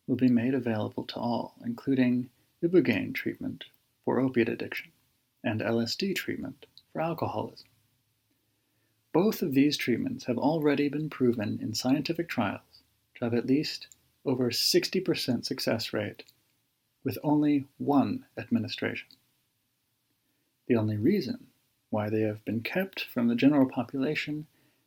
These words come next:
has been the fact that the opiate epidemic, and substance addiction in general,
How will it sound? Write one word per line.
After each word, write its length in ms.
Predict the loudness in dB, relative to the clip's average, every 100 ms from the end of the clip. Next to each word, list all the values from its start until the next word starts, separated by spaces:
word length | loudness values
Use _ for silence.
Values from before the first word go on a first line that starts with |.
| _
has 160 | -4 0
been 160 | 0
the 60 | 0
fact 500 | 0 0 0 -6 _ -2
that 140 | 2
the 140 | 2
opiate 360 | 4 4 4 4
epidemic, 640 | 0 0 4 4 2 -4 -20 _ _ _ _ _ _ -4
and 140 | -2
substance 640 | 0 -2 -4 -4 -6 -6 -6
addiction 460 | -2 -2 -2 -4
in 140 | -4 -4
general, 420 | 0 0 0